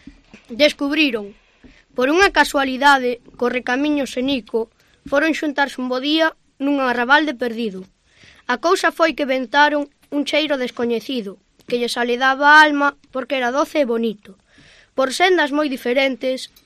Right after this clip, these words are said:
dende diferentes sitios, foron seguindo esa traza os dous curiosos canciños,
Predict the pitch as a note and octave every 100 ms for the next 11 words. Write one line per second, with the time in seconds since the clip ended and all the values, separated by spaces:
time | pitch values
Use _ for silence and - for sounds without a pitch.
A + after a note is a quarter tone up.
0 | _ A#3+ B3 B3 A#3+ B3 B3+ C#4 - A#3
1 | - A#3+ G#3 F#3+ - _ _ _ - C4
2 | C4 C4+ C4+ C4+ C4+ C#4 D#4+ D#4 - D4+
3 | - _ B3 B3 C#4 - B3 C#4+ D4 -
4 | A3+ A3 C#4 A3+ F#3+ F3+